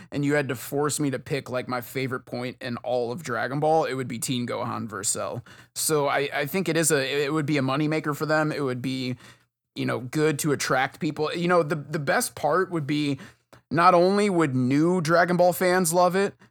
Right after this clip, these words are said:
but old Dragon Ball fans would love it. It would be, like, the best of both worlds if they did bring Cell back. So I don't know if they're going to,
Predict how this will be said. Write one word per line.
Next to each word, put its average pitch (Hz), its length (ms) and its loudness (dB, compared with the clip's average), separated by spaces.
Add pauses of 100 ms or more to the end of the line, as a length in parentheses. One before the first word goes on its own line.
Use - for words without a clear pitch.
(120)
but 147 280 0
old 170 300 6
Dragon 120 340 -2
Ball 113 180 -4
fans 113 300 -6
would 107 100 -10
love 110 240 -6
it. 110 160 -8
It 135 80 -6
would 151 140 -2
be, 156 120 0
like, 156 200 2
the 156 80 0
best 160 320 -2
of 143 80 -4
both 135 240 -2
worlds 131 280 -2
if 127 120 -6
they 123 100 -4
did 120 240 -6
bring 117 220 -4
Cell 113 260 -4
back. 107 320 -6
So 127 180 -2
I 131 80 2
don't 190 140 2
know 226 120 0
if 214 60 -2
they're 170 120 0
going 139 380 -2
to, 302 280 0